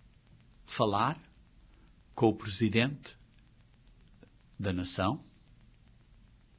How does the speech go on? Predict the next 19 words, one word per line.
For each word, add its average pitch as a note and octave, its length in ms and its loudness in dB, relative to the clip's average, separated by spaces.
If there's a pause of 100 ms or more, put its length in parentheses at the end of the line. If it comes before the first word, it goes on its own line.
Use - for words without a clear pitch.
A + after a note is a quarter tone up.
(320)
presidente, F2+ 360 -6
presidente, E2+ 540 -10 (120)
por G2 100 -10
exemplo, F2 320 -6
o - 40 -20
presidente, F2+ 600 -10
a F2+ 40 -14
presidente G2 400 -4
do F2+ 100 -6
Brasil, F#2+ 440 0
ou, A#1 280 -6 (580)
ou - 200 -18
o - 60 -20 (140)
primeiro-ministro, F2+ 880 -6 (540)
por - 100 -18
exemplo, F2 360 -6
de F2 240 -16
Portugal, G#2+ 800 0 (800)
e, G#2 600 0